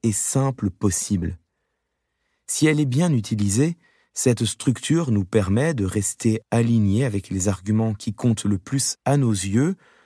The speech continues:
sans avoir à faire de compromis trop coûteux. Enfin, on ne peut se passer de dire quelques mots ici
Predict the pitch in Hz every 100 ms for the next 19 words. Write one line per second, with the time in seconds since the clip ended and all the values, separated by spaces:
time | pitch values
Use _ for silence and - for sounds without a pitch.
0 | _ _ - - 185 143 123 120 139 104
1 | - 131 135 98 92 - 113 - 95 95
2 | 131 - 110 101 110 - 92 80 _ _
3 | _ _ _ _ _ _ _ _ _ _
4 | _ _ - 127 123 190 196 - _ _
5 | _ - 131 135 120 180 - 107 110 95
6 | - 147 110 95 107 - - 117 107 -
7 | 104 120 151 - - 113 - 170 170